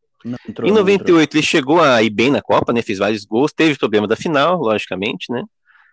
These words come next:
Speaker 2: Mas fez uma Copa, no geral, boa. Em dois mil e seis já tava já meio que, vamos dizer, desinteressado, talvez, né?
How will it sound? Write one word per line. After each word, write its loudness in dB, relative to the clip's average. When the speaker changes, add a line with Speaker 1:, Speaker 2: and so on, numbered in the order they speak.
Speaker 2:
Mas -2
fez 2
uma 0
Copa, -2
no 0
geral, 2
boa. 0
Em -6
dois 2
mil 2
e 0
seis 2
já -4
tava -2
já 2
meio 2
que, -2
vamos -4
dizer, 0
desinteressado, -2
talvez, -4
né? -4